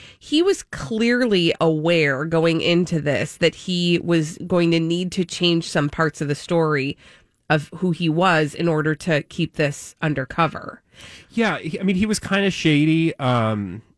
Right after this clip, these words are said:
Speaker 2: he, he was kinda shady in a number of ways. One of you just indicate, uh, one of them you just indicated about, you know, being a sports guy. She, I will tell you though, this thirty-four-year-old woman, um, and the New York Post,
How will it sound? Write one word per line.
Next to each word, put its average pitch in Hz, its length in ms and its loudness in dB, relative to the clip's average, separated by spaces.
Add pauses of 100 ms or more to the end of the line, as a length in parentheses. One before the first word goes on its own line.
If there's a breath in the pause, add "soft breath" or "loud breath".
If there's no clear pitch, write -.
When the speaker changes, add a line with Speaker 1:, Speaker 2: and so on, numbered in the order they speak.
(360)
Speaker 2:
he, 151 240 -6 (160)
he 170 120 0
was 170 120 -2
kinda 185 200 -2
shady 147 260 0
in 131 40 0
a 127 60 0
number 113 260 0
of 101 80 -2
ways. 95 240 2
One 107 220 0
of 110 120 -4
you 104 100 -4
just 98 200 -4
indicate, 92 420 -2
uh, 90 280 -4
one 104 260 -2
of 95 140 -2
them 90 200 0
you 90 120 -2
just 92 260 -2
indicated 95 480 -2
about, 85 400 0
you 107 100 -6
know, 85 140 0
being 85 180 -2
a 85 60 -2
sports - 380 -6
guy. 82 240 -4 (400 loud breath)
She, - 280 -4
I 185 140 4
will 214 160 0
tell 160 300 0
you 120 160 2
though, 95 160 0
this 107 180 0
thirty-four-year-old 123 960 0
woman, 87 440 -2
um, 98 200 -2
and 101 80 -2
the 107 60 2
New 117 60 2
York 127 240 0
Post, - 460 -4